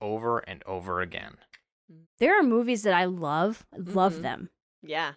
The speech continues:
Speaker 2: But I'm not gonna watch 'em over and over again.
Speaker 1: Mm-hmm.
Speaker 2: You know what I
Speaker 3: Yeah.
Speaker 2: mean?
Speaker 1: Yeah.
Speaker 2: So, so being able to watch a movie over and over and over again, <laughs> it really says
Speaker 1: It
Speaker 2: a lot.
Speaker 1: says a lot.
Speaker 3: Mm-hmm.
Speaker 1: You all know this. I love Jurassic Park.
Speaker 3: Yeah.
Speaker 1: But even I think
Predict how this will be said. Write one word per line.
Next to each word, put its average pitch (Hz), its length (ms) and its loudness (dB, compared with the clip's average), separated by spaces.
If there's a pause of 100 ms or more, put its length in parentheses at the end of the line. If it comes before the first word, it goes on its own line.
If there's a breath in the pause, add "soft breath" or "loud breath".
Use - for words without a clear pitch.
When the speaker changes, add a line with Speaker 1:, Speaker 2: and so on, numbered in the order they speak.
(640)
Speaker 2:
But 339 120 0
I'm 466 140 2
not 427 180 4
gonna 233 160 4
watch 185 320 2
'em 175 100 -6
over 160 240 -8
and 151 100 -8
over - 220 -8
again. 117 680 -10
Speaker 1:
Mm-hmm. 226 140 -4
Speaker 2:
You 262 100 8
know 277 160 12
what 302 120 12
I 285 100 10
Speaker 3:
Yeah. 294 180 8
Speaker 2:
mean? 294 280 6
Speaker 1:
Yeah. 95 300 2 (100)
Speaker 2:
So, 302 540 10
so 285 160 -2
being 381 320 4
able 285 240 2
to 220 100 4
watch 208 260 4
a 220 40 0
movie 196 300 2
over 185 220 2
and 180 100 0
over 175 180 -2
and 160 80 -2
over 175 160 -2
again, 185 300 -2 (140)
<laughs> - 140 -20
it - 120 -20 (100)
really 262 340 8
says 196 300 0
Speaker 1:
It - 20 0
Speaker 2:
a 175 40 0
lot. 175 340 0
Speaker 1:
says - 160 -6
a - 60 -6
lot. 80 100 -10
Speaker 3:
Mm-hmm. 185 400 -10 (300)
Speaker 1:
You 139 180 -4
all 117 80 -2
know 120 140 -8
this. 120 200 -6
I 127 80 0
love 123 1120 4
Jurassic 101 480 -4
Park. 87 340 -2
Speaker 3:
Yeah. - 340 -8 (120)
Speaker 1:
But 156 200 4
even 214 360 -6
I 175 200 0
think 175 280 -6